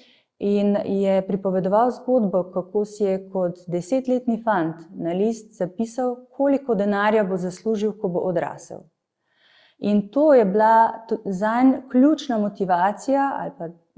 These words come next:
zelo močen del motivacije, ki ga je gnal pri tem, da je kasneje ustanovil svoje podjetje in ga žene še danes, da se na tem področju trudi, da skuša doseči čim več.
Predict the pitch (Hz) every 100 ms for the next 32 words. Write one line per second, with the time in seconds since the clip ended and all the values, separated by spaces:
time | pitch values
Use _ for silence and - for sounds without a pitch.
0 | 170 160 175 208 208 233 262 254 202 180
1 | 190 185 175 180 - 165 180 220 - 262
2 | 254 - 220 190 180 185 196 247 254 233
3 | 233 226 233 226 - - - 190 185 196
4 | 208 196 190 185 190 175 175 175 175 165
5 | 147 - 160 156 220 220 294 302 294 _
6 | _ _ - 240 254 226 254 254 247 214
7 | 202 202 170 151 151 - 165 170 165 165
8 | 175 175 170 170 170 170 - 208 226 262
9 | 311 294 - - _ 180 180 - 233 220
10 | 185 190 208 202 - 196 175 151 - -
11 | - -